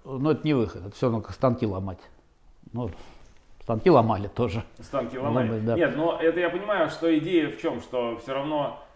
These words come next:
Speaker 2: э, но, но, но всё-таки вот если они так, э, решат, они заметные или они незаметные?
Speaker 1: Ну, во-первых, их мало. Во-вторых, э, правда не в этом. То есть, э,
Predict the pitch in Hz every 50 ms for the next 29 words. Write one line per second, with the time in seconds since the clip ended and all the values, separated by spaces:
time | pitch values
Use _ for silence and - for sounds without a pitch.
0 | _ - - 117 123 120 - 156 170 165 170 170 175 165 170 170 170 175 175 165
1 | - 208 165 - - 123 120 120 - 127 165 160 165 - 143 139 139 151 143 147
2 | 143 127 - - - - 113 113 117 117 113 120 120 143 143 - 131 107 - -
3 | - 113 123 135 131 117 - 117 120 151 214 262 - - 147 123 117 107 - -
4 | - - - 110 127 127 131 139 151 156 151 139 123 127 123 107 87 82 - -
5 | - - - 165 190 180 139 147 143 190 156 147 - - - 151 139 - - 160
6 | 180 202 202 165 113 104 - - - - - - - _ _ - - - - -
7 | 113 117 113 - - 147 156 151 131 104 - - 131 123 120 120 113 113 104 -
8 | - 151 180 180 143 123 123 117 131 139 123 120 104 92 - - 104 - - -
9 | _ - - - - - - - - - 113 110 - - - 127 110 110 110